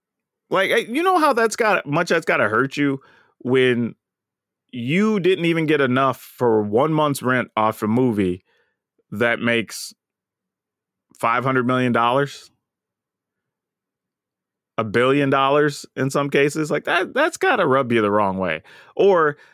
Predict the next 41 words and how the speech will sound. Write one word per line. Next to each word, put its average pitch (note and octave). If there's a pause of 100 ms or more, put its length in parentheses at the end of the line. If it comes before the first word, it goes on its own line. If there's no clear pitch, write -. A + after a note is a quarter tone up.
(140)
you're D3
working E3
project D3
to C3+
project C3+
because A2
they A#2+
won't B2
sign B2+
you B2+
to B2+
a A#2
deal B2
to G#2
pay C3
you A#2+
regularly G2+
to F#2+
work G#2+
for B2
their A#2
studio A2+
or E2+
whatever, C3
right? A2+ (1600)
Hell, A3
right G#3
now A3
the F#3
issue F3
is G#3 (100)
I D#3
saw A3
some, E3+
some D#3
people E3+
complaining D#3+ (720)
because D3 (260)
apparently C#3+
they're C3+
just, E3+